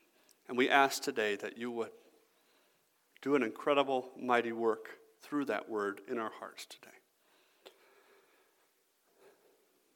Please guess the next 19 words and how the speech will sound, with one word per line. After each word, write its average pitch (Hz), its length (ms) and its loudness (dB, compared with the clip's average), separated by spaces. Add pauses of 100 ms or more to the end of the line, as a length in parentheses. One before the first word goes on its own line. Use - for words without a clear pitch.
(520)
Lord, 120 220 6
we, 131 280 2 (400)
as 127 120 -12
we 123 80 -6
sit - 220 -2
here 139 160 2
today, 107 420 0 (1300)
may 127 120 4
we 127 80 4
reflect 123 520 2
on 110 140 -2
what's - 180 -2
been 107 260 -8 (1300)
shared 110 360 0
from 117 240 -4
the 110 80 0
Word 101 200 -2
of 95 100 -12
God. 90 220 -12